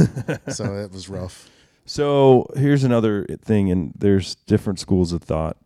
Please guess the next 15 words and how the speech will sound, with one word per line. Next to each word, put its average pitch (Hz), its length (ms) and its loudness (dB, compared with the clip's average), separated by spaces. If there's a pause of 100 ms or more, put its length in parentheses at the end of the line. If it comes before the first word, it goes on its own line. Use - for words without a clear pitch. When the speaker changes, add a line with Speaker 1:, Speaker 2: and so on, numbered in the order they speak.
(120)
Speaker 1:
when 95 120 -2
it 85 120 -4
comes 90 320 -4
to 87 240 -2
relieving 92 500 -2
yourself 80 640 -10 (440)
when - 120 -6
you're 90 100 -2
in 82 60 -8
a 82 40 -12
tree 92 240 -6
stand. 76 400 -10 (580)
You're 101 300 0 (160)
c-, - 160 -6
you're 98 180 -6